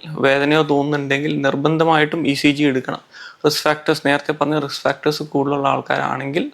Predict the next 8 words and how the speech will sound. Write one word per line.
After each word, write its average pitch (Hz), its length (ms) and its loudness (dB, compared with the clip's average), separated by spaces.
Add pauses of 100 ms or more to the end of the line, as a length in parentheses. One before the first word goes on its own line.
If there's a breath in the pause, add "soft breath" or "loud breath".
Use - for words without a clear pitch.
നിർബന്ധമായിട്ടും 151 960 2 (640 loud breath)
കാർഡിയോളജിസ്റ്റ് 170 680 4
അല്ലെങ്കിൽ 156 240 2
cardiothoracic 147 480 0
സർജൻ 143 300 -2
കൂടിയുള്ള 143 600 2
ഒരു 151 80 2
സെന്ററിൽ 147 380 0